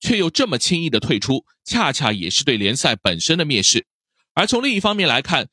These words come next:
职业化的规则设定中过分照顾了资方利益，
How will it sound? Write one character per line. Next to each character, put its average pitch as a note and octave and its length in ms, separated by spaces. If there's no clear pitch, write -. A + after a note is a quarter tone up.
职 F3 160
业 C4+ 120
化 G#3 180
的 D#3+ 80
规 A#3 240
则 D#3 160
设 D3+ 220
定 B2+ 160
中 D3+ 200
过 B3 220
分 D3 180
照 C#3 200
顾 A#2 140
了 G2+ 100
资 F3 200
方 G#3 220
利 F3 140
益， E2+ 120